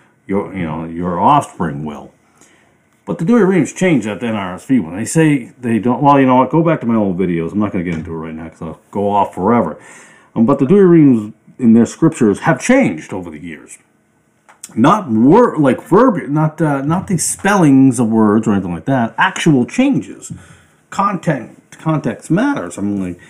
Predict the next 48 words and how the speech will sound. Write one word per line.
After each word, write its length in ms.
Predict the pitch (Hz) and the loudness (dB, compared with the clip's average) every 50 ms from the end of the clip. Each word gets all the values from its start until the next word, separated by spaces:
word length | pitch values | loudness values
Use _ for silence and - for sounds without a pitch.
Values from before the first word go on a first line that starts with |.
| - - _ _ | -20 -20 _ _
when 120 | - 135 | 2 4
you 80 | 156 170 | 4 4
change 280 | 156 - 165 151 113 107 | 4 4 2 2 2 0
a 20 | |
he 300 | - - - 175 160 147 | -2 -2 0 0 2 2
to 160 | 123 98 95 | 2 2 0
a 40 | 98 | 0
she, 300 | - - - 196 190 160 | -4 -6 -6 -4 -2 -2
it's 100 | 117 - | -2 -2
kind 320 | - - - - 233 - | -6 -10 -8 -4 -2 -2
of 80 | 131 110 | -2 -2
a 40 | 104 | -4
huge 420 | - - 185 165 127 98 107 127 | -6 -2 0 0 0 0 -2 -4
difference. 480 | 160 226 226 226 - 90 85 80 - - | -2 -2 -2 -2 -6 -10 -12 -12 -12 -12
Uh, 360 | 92 90 82 80 85 85 87 - - | -10 -10 -10 -10 -10 -12 -12 -4 -2
you 80 | 147 139 | 0 0
know, 180 | 123 131 127 | 2 0 -2
that's 340 | 110 117 - - - - - _ - - - - - - _ _ _ | -2 -4 -8 -10 -12 -16 -16 _ -20 -20 -20 -20 -20 -20 _ _ _
interesting. 500 | - 156 151 - 120 - - 101 113 120 | -4 -2 -2 -2 -4 -2 0 0 0 2
Or 240 | - 151 165 156 147 | 2 4 4 4 2
if 100 | 147 - | 2 4
you 100 | 147 135 | 4 4
leave 280 | 131 151 170 170 165 151 | 4 4 4 4 2 2
something 260 | - 156 139 131 113 | 2 0 0 -2 -4
completely 840 | - - 117 - - - 202 190 - - 127 120 107 95 87 - - - | -6 -8 -10 -10 -6 -4 -4 -2 -2 -2 0 0 0 0 -2 -6 -6 -6
out. 420 | 208 226 - - - - - - - _ _ _ _ _ _ _ _ _ _ _ _ _ _ _ _ _ _ _ _ _ _ _ _ _ _ _ _ _ _ _ _ - - | -4 -2 -4 -4 -6 -12 -18 -18 -20 _ _ _ _ _ _ _ _ _ _ _ _ _ _ _ _ _ _ _ _ _ _ _ _ _ _ _ _ _ _ _ _ -8 -6
Um, 300 | 110 104 95 92 90 87 | -4 -2 -2 -2 -4 -2
and 100 | 87 95 | -2 0
they 80 | 107 | 0
do 140 | 110 120 123 | 2 4 4
that 100 | 117 113 | 4 4
at 40 | 107 | 2
the 60 | 101 - | 0 -2
Ca-, 220 | 123 117 117 - - - - _ | -2 -4 -4 -6 -10 -18 -20 _
so 160 | _ - 160 151 | _ 0 2 2
my, 220 | 160 175 180 - | 2 2 0 -4
my, 340 | 117 131 139 135 131 123 92 87 82 - - - | -4 -2 -2 0 0 -2 -4 -8 -16 -20 -14 -8
I've 160 | 131 131 123 | -4 -2 0
always 220 | 120 110 98 - | 2 2 0 0
told 200 | - 160 170 160 | 0 -2 -2 0
people, 220 | - 98 - 92 87 | -2 -4 -6 -6 -6
well, 160 | 92 98 127 | -4 -4 -4
look 160 | 175 190 - | -2 -2 -4
at 60 | 202 | -6
the 80 | - 131 | -6 -6
Catholic 400 | - 131 113 110 - - - - | -4 -4 -4 -4 -6 -10 -12 -10
Bibles, 500 | - 104 104 85 - - 76 78 78 - | -8 -8 -8 -8 -10 -12 -16 -16 -12 -8
and 240 | 90 85 90 95 | -6 -6 -6 -6